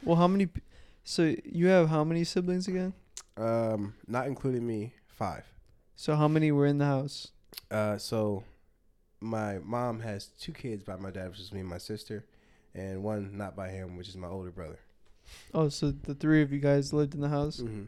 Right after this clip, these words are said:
Speaker 1: So you and your brother were just, you guys are <laughs>
Speaker 2: Just
Speaker 1: just
Speaker 2: go
Speaker 1: going
Speaker 2: crazy.
Speaker 1: crazy?
Speaker 2: Just go crazy. And, and, well, uh, how do I say? Plus, they were, so my mom and dad were always, like, you know, away from home, so whatever. So we, there'd be a few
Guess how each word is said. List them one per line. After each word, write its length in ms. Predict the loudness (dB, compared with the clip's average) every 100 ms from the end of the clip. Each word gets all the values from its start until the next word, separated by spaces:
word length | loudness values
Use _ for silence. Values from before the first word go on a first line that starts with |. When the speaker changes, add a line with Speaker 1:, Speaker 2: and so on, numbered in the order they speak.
| -12 -18 -18 -20
Speaker 1:
So 140 | -2 2
you 60 |
and 80 | 4
your 120 | 4
brother 280 | 6 8 8
were 120 | 6
just, 360 | 2 0 -2 -8 -16 -20 _ -20 -20 -20 _ -20 -2
you 80 | 6
guys 220 | 8 10
are 40 |
<laughs> 140 | 10 10
Speaker 2:
Just 100 | 10
Speaker 1:
just 200 | 4 6
Speaker 2:
go 100 | 8
Speaker 1:
going 220 | 8 8
Speaker 2:
crazy. 0 |
Speaker 1:
crazy? 380 | 8 8 6 4
Speaker 2:
Just 60 | 0
go 100 | -2 -6
crazy. 360 | -4 -2 -4 -8 -14 -18 -14 -4
And, 220 | -4 -2
and, 340 | -2 -2 -4 -6
well, 380 | -4 -4 -4 -8 -14 -18 -20 -20 -20 -20 -20 -12
uh, 360 | -8 -4 -4 -4
how 100 | -6
do 120 | -8
I 60 | -10
say? 260 | -10 -14 -16 -18 -20 -20 -18 -18 -18 -8
Plus, 200 | -4 -4
they 140 | -2 -2
were, 200 | -2 -4
so 160 | -8
my 100 | -8
mom 380 | -6 -4 -6 -8 -10
and 80 | -8
dad 120 | -6 -4
were 80 | -2
always, 380 | 0 -2 -4 -8
like, 220 | -8 -10 -16 -8
you 100 | -4
know, 80 | -4
away 100 | -4
from 140 | -8
home, 220 | -8 -8
so 140 | -8 -8
whatever. 380 | -6 -8 -10 -14 _ _
So 220 | -10 -6
we, 140 | -4 -6 -10
there'd 220 | -10 -8 -6
be 240 | -8 -10
a 60 | -12
few 680 | -18 -10 -6 -4 -4 -8